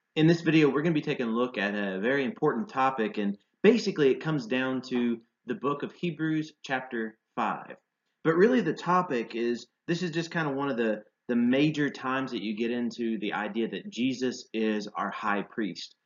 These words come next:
In fact, here in this text, he's not just called our high priest, he's actually called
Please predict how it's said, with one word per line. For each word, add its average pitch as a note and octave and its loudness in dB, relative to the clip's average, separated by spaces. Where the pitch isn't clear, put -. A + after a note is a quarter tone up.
In C#3 0
fact, E3+ 4
here A#3 4
in E3 4
this G3 4
text, A#2 -2
he's B2+ -4
not D#3+ 2
just D#3+ -2
called C3+ 2
our A#2 0
high G#3+ 2
priest, - -8
he's C3 -2
actually C3 -2
called B2 0